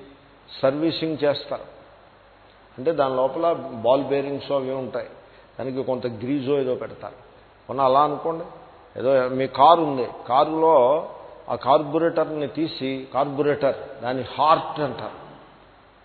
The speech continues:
ఒకసారి ఒక మెకానిక్ అన్నాడు నాతోటి, "ఈ కార్బొరేటర్ అండి పంతులు గారు, ఇది, ఇది మనిషికి గుండె ఎలాగో ఈ కార్బొరేటర్ ఈ ఇంజిన్కి అలాగండి" అని ఏదో అన్నాడు. So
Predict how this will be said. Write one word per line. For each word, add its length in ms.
ఒకసారి 260
ఒక 80
మెకానిక్ 460
అన్నాడు 280
నాతోటి, 420
"ఈ 100
కార్బొరేటర్ 600
అండి 500
పంతులు 320
గారు, 180
ఇది, 480
ఇది 140
మనిషికి 560
గుండె 400
ఎలాగో 360
ఈ 80
కార్బొరేటర్ 1080
ఈ 280
ఇంజిన్కి 400
అలాగండి" 500
అని 160
ఏదో 160
అన్నాడు. 340
So 220